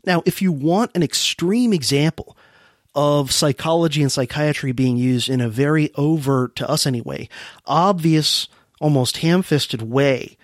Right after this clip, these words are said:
to control dissidents and nonconformists who are dangerous to the status quo, all you have to do is check into the history of psychology in the old Soviet Union, where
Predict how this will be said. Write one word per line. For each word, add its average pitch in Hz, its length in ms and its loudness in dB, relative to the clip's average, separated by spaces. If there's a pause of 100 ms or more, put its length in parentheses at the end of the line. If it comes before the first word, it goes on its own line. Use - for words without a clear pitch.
(360)
to 135 340 2
control 160 640 0
dissidents 131 580 -2
and 113 80 -2
nonconformists 123 800 -2
who 147 100 -4
are 120 100 0
dangerous 127 400 0
to 127 100 -6
the 113 80 -4
status 117 360 -4
quo, 165 540 -2 (460)
all 175 160 0
you 233 60 2
have 226 100 -2
to 156 100 -4
do 135 300 2
is 127 260 0 (300)
check - 320 0
into 240 160 0
the 208 80 0
history 156 540 0
of 123 180 -2
psychology 135 960 -2 (340)
in 170 140 2
the 180 160 2
old 131 200 2
Soviet 139 440 0
Union, 180 420 0
where 123 320 2